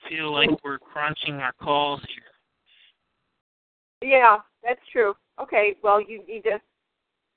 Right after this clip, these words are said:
Speaker 2: you need to keep that in mind because of the, the, um,
Speaker 1: Twenty-eighth, we're saying that we're ending
Speaker 2: That,
Speaker 1: that
Speaker 2: that's the
Speaker 1: conference
Speaker 2: thirtieth.
Speaker 1: call.
Speaker 2: That's the
Speaker 1: Or not.
Speaker 2: thirtieth. It's
Speaker 1: That's the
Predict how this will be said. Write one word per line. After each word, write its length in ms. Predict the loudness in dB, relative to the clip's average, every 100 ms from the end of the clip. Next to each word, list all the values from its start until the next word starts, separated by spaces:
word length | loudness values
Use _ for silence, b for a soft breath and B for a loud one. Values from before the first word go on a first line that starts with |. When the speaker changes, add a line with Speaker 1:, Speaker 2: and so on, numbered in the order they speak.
| _ _ _
Speaker 2:
you 120 | -8
need 200 | -4 -4
to 100 | -4
keep 220 | -2 4
that 180 | 8 8
in 100 | 8
mind 360 | 2 0 0 -4
because 400 | -10 0 2 2 -2
of 200 | -6 -6 -6
the, 220 | -4 -2 -4 _ _ _ _ _ _ _ _ _ _ _ _ _ _
the, 320 | -4 -2 0 2
um, 380 | 2 2 0 -6 _ _ _ -14
Speaker 1:
Twenty-eighth, 480 | -6 2 4 4 2 -8
we're 80 | -16
saying 380 | -8 -6 -4
that 140 | -6 -8
we're 380 | -10 -10 -10 -10 -14 -4
ending 600 | -4 -2 2 2 0 -6 -12 -2
Speaker 2:
That, 160 | 0 0 -6 -20 _
Speaker 1:
that 0 |
Speaker 2:
that's 240 | -2 2 4
the 60 |
Speaker 1:
conference 180 | 6 6 6
Speaker 2:
thirtieth. 240 | 4 4
Speaker 1:
call. 340 | -2 -8 -8 -14 _ _ _ _ _ _ _ _ -20 -20 -14
Speaker 2:
That's 160 | -12 -8
the 60 |
Speaker 1:
Or 40 | -4
not. 80 | 2
Speaker 2:
thirtieth. 420 | 2 2 -2 -4
It's 160 | -6 -8 -10 -14 -14 _ _ _ _ _ _ _ _ _ _ _ _ _ _ -12
Speaker 1:
That's 140 | -8
the 80 | -8